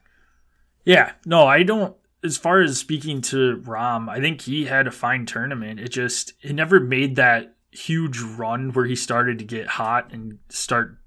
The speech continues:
draining birdies. It was just consistency throughout all four rounds.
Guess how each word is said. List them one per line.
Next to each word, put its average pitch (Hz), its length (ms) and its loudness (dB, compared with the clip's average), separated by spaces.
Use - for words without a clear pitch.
draining 123 440 -2
birdies. 117 520 -4
It 123 60 -4
was 139 100 -2
just 139 180 -4
consistency 127 1040 -4
throughout 120 400 0
all 120 160 -2
four 120 260 -2
rounds. 110 480 -8